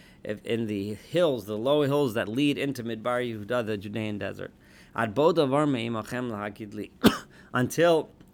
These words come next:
you come and tell me what's going on, right? So in other words, you go back,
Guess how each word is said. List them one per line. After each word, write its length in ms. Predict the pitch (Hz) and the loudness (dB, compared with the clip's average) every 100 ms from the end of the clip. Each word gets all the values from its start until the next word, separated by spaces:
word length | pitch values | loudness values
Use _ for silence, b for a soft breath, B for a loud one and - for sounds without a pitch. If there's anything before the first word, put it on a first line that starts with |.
| B B B | B B B
you 240 | 127 143 151 | 6 8 8
come 440 | - 165 147 131 | 6 6 6 4
and 180 | 113 110 | -4 -6
tell 240 | - 160 165 | 0 2 2
me 280 | 120 101 b b b - | 0 -4 b b b -2
what's 240 | 123 127 | 0 0
going 340 | 127 123 113 | 0 0 0
on, 260 | 107 92 85 - - - | -2 -4 -6 -18 -20 -8
right? 360 | 107 117 131 | -2 0 -2
So 280 | - - 123 | -6 -2 0
in 80 | 120 | 2
other 160 | 127 123 | 2 2
words, 280 | 117 101 - | 0 -2 -2
you 160 | 139 | 0
go 160 | 151 180 | 4 4
back, 360 | 147 139 143 | 6 4 4